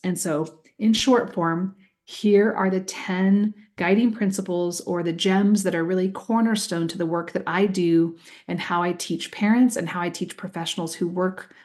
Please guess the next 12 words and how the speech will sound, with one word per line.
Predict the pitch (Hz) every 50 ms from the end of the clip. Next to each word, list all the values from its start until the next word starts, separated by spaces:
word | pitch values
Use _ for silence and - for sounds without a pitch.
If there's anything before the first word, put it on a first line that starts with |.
| _ -
with | 175 175 165 165 -
families. | - 170 160 156 151 139 - - - - - - - - _ _ _ _ _ _ _ _ _ -
Number | 196 180 180 175 170
one, | 160 165 180 196 208 214 214 220 226 220 - - _ _ -
parents | - - 175 165 165 165
do | - - 165
well | 156 147 160 165
when | 165 160
they | - -
can. | - - - - 196 202 214 220 233 233 220 - _ _ _ _ _ _ _ _ -
Number | 185 170 160 156 160
two, | 160 - - - 226 220 220 226 226 220